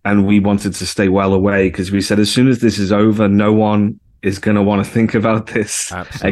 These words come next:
Speaker 1: again. It'll be a nice time capsule for the future, maybe, but, um, it's almost like we've put this record out and it's almost like the three,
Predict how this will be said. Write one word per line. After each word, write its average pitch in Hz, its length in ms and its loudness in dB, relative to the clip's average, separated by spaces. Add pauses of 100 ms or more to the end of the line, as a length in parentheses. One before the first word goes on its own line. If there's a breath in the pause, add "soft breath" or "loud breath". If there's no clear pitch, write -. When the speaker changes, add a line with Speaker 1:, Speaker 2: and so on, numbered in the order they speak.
(100)
Speaker 1:
again. 95 340 -2 (160 loud breath)
It'll 123 140 2
be 143 120 2
a 143 60 2
nice 156 280 0
time 156 360 0
capsule 107 760 0 (140)
for 113 100 -2
the 117 80 2
future, 139 420 0
maybe, 101 400 2
but, 95 260 0 (440 loud breath)
um, 98 640 -2 (540 soft breath)
it's 104 200 -2
almost 117 540 0
like 107 180 0
we've 104 160 -2
put 110 180 -4
this 104 180 -4
record 101 360 -4
out 92 180 -2
and 98 80 -4
it's 95 140 -8
almost 101 300 -2
like 90 120 -4
the 90 60 -10
three, 92 320 -2